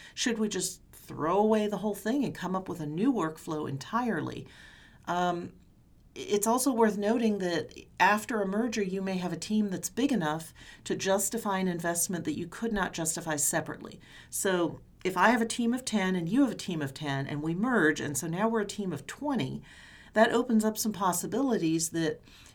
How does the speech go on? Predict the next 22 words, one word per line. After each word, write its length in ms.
individually 880
the 140
investment 500
for 120
a 60
team 220
of 120
ten 300
might 180
have 120
been 120
too 160
big, 480
but 160
for 100
a 80
team 220
of 120
twenty, 420
it 120
might 300
be, 360